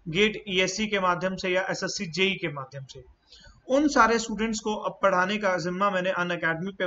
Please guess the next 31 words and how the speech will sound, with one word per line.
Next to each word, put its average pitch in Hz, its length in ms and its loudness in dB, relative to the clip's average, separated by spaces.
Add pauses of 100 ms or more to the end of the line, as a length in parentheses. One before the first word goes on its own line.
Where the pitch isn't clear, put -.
उठाया 165 300 -2
है। 190 140 2
तो 185 200 0
Unacademy 180 520 0
ने 214 80 2
हमारे 175 320 -2
साथ 170 340 -4
मिलकर 165 240 -6
ये 165 120 -2
बहुत 160 380 -4
अच्छा 170 320 -4
एक 208 180 -4
course 196 260 -4
हम 185 120 -4
launch 175 220 -4
करेंगे। 170 440 -2 (840)
So - 200 -2
basically 220 520 0
now 208 140 4 (100)
I'm 196 140 2
plus 208 260 -2
educator 190 520 -2
on 180 160 0
Unacademy, 185 500 0
which 175 180 -6
is 170 100 -10
India's 175 440 0 (140)
largest 185 500 2
learning 185 260 -4
platform। 170 480 -4
यहाँ 180 220 0